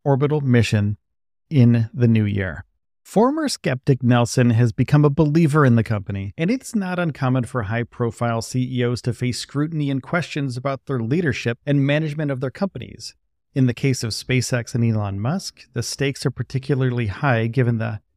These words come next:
important role that the company plays in the future of space exploration. As the second largest contractor for nasa and the developer of the spacecraft that will take humans to the moon,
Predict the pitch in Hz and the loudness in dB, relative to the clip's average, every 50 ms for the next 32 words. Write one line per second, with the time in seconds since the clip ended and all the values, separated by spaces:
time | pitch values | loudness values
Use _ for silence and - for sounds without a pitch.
0 | _ _ - 131 110 - - 202 196 170 135 117 110 123 127 120 117 107 110 113 | _ _ -6 -6 -4 -4 -4 -4 -2 -2 -2 0 0 0 0 0 0 -2 -2 -4
1 | - - 104 - 113 104 - 104 104 98 - - - 117 117 113 107 113 113 107 | -4 -6 -6 -4 -6 -6 -4 -6 -8 -8 -6 -2 0 0 0 0 0 0 0 -2
2 | 101 - - 131 127 - - 127 117 113 104 - - 139 143 127 - - 101 - | -4 -4 -2 -2 -2 -2 -2 -2 -4 -4 -6 -6 -4 -4 -4 -4 -4 -6 -8 -8
3 | - - 107 101 101 107 107 - - - - - _ _ _ _ _ _ _ _ | -10 -12 -10 -10 -8 -10 -10 -12 -12 -14 -16 -20 _ _ _ _ _ _ _ _
4 | _ _ _ - 120 123 120 104 120 107 - - 131 127 - 131 113 113 113 110 | _ _ _ -4 -2 0 0 0 -2 -6 -2 0 0 0 2 0 0 0 0 0
5 | - 107 - - - 127 120 113 - 120 110 104 - 110 101 - 110 113 123 139 | -2 -4 -6 -2 0 0 0 2 0 -2 -4 -4 -4 -8 -10 -8 -4 -2 -2 -2
6 | 131 - - 143 135 135 - _ _ _ _ _ _ 123 127 131 131 143 127 131 | -2 -2 -4 -6 -6 -6 -8 _ _ _ _ _ _ 2 2 4 4 4 2 2
7 | 120 131 123 127 131 - - 131 127 123 123 131 - - - - 120 120 - - | 0 0 0 -2 -2 -2 -2 -2 -2 -2 -2 -4 -4 -4 -6 -4 -4 -4 -4 -6
8 | - 127 120 113 - 131 117 110 110 - 127 117 - - 143 139 135 127 - - | -4 -4 -4 -4 -4 -6 -6 -6 -6 -6 -8 -8 -4 -2 0 0 0 0 0 -2
9 | 139 117 117 110 113 123 143 190 226 226 | -2 0 0 0 0 0 0 0 0 0